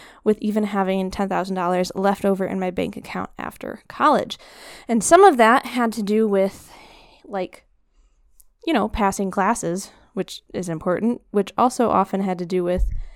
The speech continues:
you know, dealing with some professors that I kinda struggled with. I don't think it was terrible, but anyways, I mentioned at the beginning,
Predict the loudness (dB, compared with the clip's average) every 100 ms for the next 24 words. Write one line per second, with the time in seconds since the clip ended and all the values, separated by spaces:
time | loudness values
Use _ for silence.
0 | -18 -16 -16 _ _ _ _ -8 -6 -8
1 | -10 -20 _ -4 0 0 0 -2 -4 -4
2 | -6 -4 -4 -4 -6 -8 -6 -6 -6 -8
3 | -12 -12 -14 -14 -14 -14 -14 -14 -16 -20
4 | _ _ _ _ _ _ _ -8 -6 -4
5 | -4 -4 -4 -4 -6 -12 -6 0 0 0
6 | -4 -4 -4 -4 -6 _ _ _ _ _
7 | _ -8 -4 -2 -2 -2 -2 -4 -2 -4
8 | -2 -2 -2 -2 -6 -8